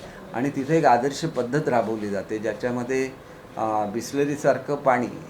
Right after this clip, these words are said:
हे नळाद्वारे पुरवलं जातं. एवढं अगदी सगळ्या तऱ्हेची मदत जनतेला केली जाते आणि तिथली संपूर्ण इकॉनॉमी बूस्ट झालेली आहे. तिथं वेगवेगळे व्यवसाय सुरू झालेले आहेत, पुन्हा जे बंद पडले आहेत. त्याच्यामुळे त्याची क-, कंपॅरिझन ह्या नवीन आलेल्या प्रोजेक्ट्सची होऊ शकत नाही.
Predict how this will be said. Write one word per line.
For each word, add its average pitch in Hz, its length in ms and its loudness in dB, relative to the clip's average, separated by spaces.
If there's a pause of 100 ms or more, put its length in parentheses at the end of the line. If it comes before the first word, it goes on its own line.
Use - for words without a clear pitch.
हे 135 160 -2
नळाद्वारे 139 560 4
पुरवलं 123 420 0
जातं. 87 340 -6 (680)
एवढं 147 260 2
अगदी 156 320 4 (600)
सगळ्या 139 220 4
तऱ्हेची 156 300 0
मदत 139 340 0 (460)
जनतेला 123 340 0
केली 120 240 -2
जाते 127 240 0
आणि 151 120 0
तिथली 156 340 -4
संपूर्ण 160 420 0
इकॉनॉमी 156 480 0
बूस्ट 143 400 -4
झालेली 113 400 0
आहे. 104 120 -4
तिथं 113 220 -2
वेगवेगळे 120 420 0
व्यवसाय 113 420 0
सुरू 113 280 -6
झालेले 107 340 -6
आहेत, 98 100 -8
पुन्हा 113 260 -4
जे 113 120 -4
बंद 113 260 -4
पडले 101 300 -2
आहेत. - 200 0 (580)
त्याच्यामुळे 160 240 0
त्याची 139 360 0
क-, 160 180 -4
कंपॅरिझन 120 680 0
ह्या 123 80 -2
नवीन 131 300 -2
आलेल्या 147 300 2
प्रोजेक्ट्सची 135 480 -6
होऊ 131 220 -4
शकत 113 400 -6
नाही. 98 140 -6